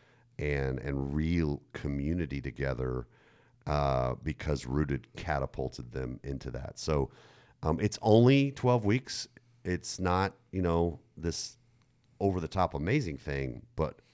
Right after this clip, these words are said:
I would argue it's, it's an incredibly effective tool that I'm so glad we are using here at Colonial. And even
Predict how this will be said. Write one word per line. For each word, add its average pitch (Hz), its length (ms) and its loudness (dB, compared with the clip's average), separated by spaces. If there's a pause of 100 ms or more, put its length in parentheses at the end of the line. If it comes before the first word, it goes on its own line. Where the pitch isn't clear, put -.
I 85 180 4
would 87 200 2
argue 69 500 -2
it's, - 400 -2 (640)
it's 107 300 0
an 85 80 -2
incredibly 92 760 2
effective - 560 -2
tool 64 600 -2 (100)
that 69 400 -2
I'm 78 300 0
so 85 380 0
glad 69 460 0
we 65 180 -2
are 64 60 -2
using 60 460 -4
here 65 160 -6
at 64 80 -8
Colonial. 60 640 -6 (600)
And 71 380 0
even 104 600 6